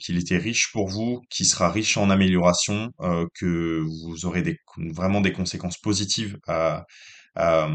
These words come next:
à appliquer ces, euh, ces conseils et ces principes-là. Je vous retrouve la semaine prochaine pour le, euh, le podcast numéro six.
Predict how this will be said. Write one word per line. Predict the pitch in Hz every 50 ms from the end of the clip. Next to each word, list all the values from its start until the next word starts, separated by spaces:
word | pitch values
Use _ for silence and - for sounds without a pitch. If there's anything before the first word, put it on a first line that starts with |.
| 73 73
à | - 92
appliquer | 90 87 - 98 92 - 101
ces, | 95 - - 92 87 82
euh, | 80 80
ces | 78 - - 92
conseils | - 90 87 - 104 98 92
et | 85
ces | 80 - 87
principes-là. | - - 92 87 - 98 - - 98 104 131 147 - - - - - - - - - - - _ _
Je | 98 92 90 104
vous | 107 113 117
retrouve | - - - - 107 101
la | 104 120 120
semaine | - - 143 135
prochaine | 139 - 123 107 - 123 120 117
pour | - - 95 92
le, | 92 90 87 85
euh, | 85 82 82 80 78
le | 80 90 92
podcast | 90 - - - - - - - -
numéro | 107 101 95 92 85 87 87
six. | - - 135 147 147 -